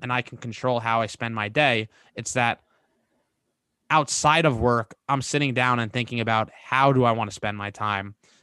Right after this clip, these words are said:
and then being very intentional about how I do that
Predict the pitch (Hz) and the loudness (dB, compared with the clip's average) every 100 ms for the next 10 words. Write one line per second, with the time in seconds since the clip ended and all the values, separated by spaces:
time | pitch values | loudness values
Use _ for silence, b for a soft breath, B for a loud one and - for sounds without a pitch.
0 | - 120 127 123 123 117 120 123 110 - | -10 -4 -2 0 0 2 2 2 -2 -6
1 | 117 - 113 104 104 104 - _ _ _ | -6 -4 -4 -2 -2 -4 -6 _ _ _
2 | _ - 120 120 110 101 107 98 92 92 | _ -8 0 2 2 -2 -6 -8 -10 -12